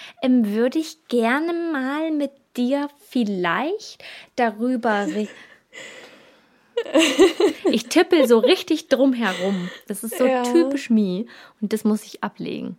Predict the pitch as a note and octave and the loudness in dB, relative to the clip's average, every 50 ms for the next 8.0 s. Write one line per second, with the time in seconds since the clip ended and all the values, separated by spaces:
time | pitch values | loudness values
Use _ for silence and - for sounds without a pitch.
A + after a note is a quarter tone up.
0 | _ _ - G3 F#3+ F#3+ - - A3+ G#3+ A3 A3 G#3+ G#3 - - _ _ _ _ | _ _ -10 -10 -10 -10 -6 -4 0 0 2 2 0 -2 -6 -12 _ _ _ _
1 | - - - G#3 G#3+ A3 G#3+ G#3+ G#3+ - - - - F#3+ F#3 F#3 F3+ F#3 - A#3+ | -6 -4 -2 -2 -2 -2 -2 -4 -4 -6 -8 -12 -14 -12 -12 -12 -12 -12 -14 -14
2 | - - - - - - E3+ - - - F#3 - _ _ _ _ _ _ _ _ | -16 -16 -16 -16 -14 -14 -14 -14 -14 -14 -16 -18 _ _ _ _ _ _ _ _
3 | _ _ _ - F#3 F#3 F#3+ F#3+ F#3+ F#3+ F#3 - G3 A3 G#3+ A3 - G#3+ G#3+ - | _ _ _ -6 -4 -2 -2 0 0 -2 -2 -2 -2 -2 -4 -4 -6 -8 -6 -4
4 | G#3+ G#3+ G#3+ A3 A3 A3+ G#3+ G#3 G#3 - - _ - A3 - A3+ A#3 A3 - A#3 | -2 -2 0 0 0 0 -2 -2 -4 -6 -12 _ -16 -10 -6 -6 -6 -6 -6 -8
5 | A3+ - - A3 A3 A3 G#3 G3+ G3+ G3+ G3 G3 G3 G3 G3 F#3+ G3 F#3 F#3+ F#3+ | -8 -6 -6 -4 -4 -4 -2 0 0 0 0 -2 -4 -4 -4 -4 -6 -6 -8 -8
6 | F3+ - F#3 - - F#3 G3 G#3+ G3+ G3 G3 F#3+ G3+ G3 F#3 F#3 F3 F3 F3 E3+ | -8 -8 -10 -8 -6 -2 0 0 0 0 -2 -4 -4 -2 -2 -2 -2 -2 -6 -6
7 | F#3 F#3 F#3 F3+ G3 G3+ G3 G3+ - - F#3 G3 G3 F#3+ F3 F3+ F#3 F#3+ F#3+ | -4 -4 -2 -2 -2 -2 -2 -4 -6 -6 -4 -2 -2 -2 -2 -4 -4 -4 -4